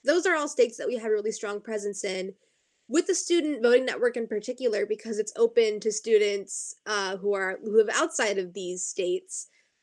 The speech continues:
I'd love to see us have a greater presence in the Northeast.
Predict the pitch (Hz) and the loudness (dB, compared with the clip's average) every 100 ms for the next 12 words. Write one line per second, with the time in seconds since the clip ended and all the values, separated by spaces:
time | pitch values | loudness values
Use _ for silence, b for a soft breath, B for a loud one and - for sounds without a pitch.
0 | - 254 294 311 349 - 277 262 226 226 | 2 4 4 0 -2 -4 -4 -2 0 -2
1 | 226 226 214 208 - 220 185 196 226 226 | -2 -6 -4 -4 -6 -8 -8 -2 2 4
2 | 247 240 247 208 196 196 190 - 202 202 | 2 0 -4 -6 -4 -6 -8 -12 -10 -8
3 | 190 190 - - - - | -8 -10 -10 -12 -10 -12